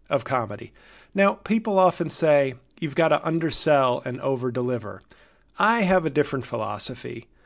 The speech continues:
I sell appropriately, I still overdeliver, and if you don't agree, go fuck yourself.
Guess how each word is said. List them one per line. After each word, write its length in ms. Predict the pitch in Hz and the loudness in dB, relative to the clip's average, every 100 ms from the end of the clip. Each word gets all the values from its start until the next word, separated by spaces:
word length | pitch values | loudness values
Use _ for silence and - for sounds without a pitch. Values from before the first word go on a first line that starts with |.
| _ _ - | _ _ -2
I 500 | 165 180 190 185 - _ | 2 2 2 0 -4 _
sell 800 | - - - 208 208 220 220 - _ _ _ _ _ - | -4 0 6 6 6 4 0 -6 _ _ _ _ _ 0
appropriately, 1040 | 180 - 170 151 139 123 - 117 120 127 - - _ - _ _ - | 2 6 8 8 6 2 0 -4 -4 -4 -10 -16 _ -20 _ _ -4
I 100 | 156 | -2
still 500 | - - - 214 226 | 0 2 6 6 8
overdeliver, 880 | 165 156 139 131 127 120 113 139 151 | 6 6 4 0 0 -2 -2 -2 -2
and 140 | 160 156 | -2 -4
if 160 | - | 0
you 60 | 165 | 2
don't 220 | 170 185 | 4 4
agree, 500 | 190 139 139 139 135 _ | 2 2 2 2 0 _
go 160 | - 131 | 0 2
fuck 300 | - 110 - | 0 -4 -4
yourself. 520 | 107 - 101 - - | -8 -6 -8 -12 -20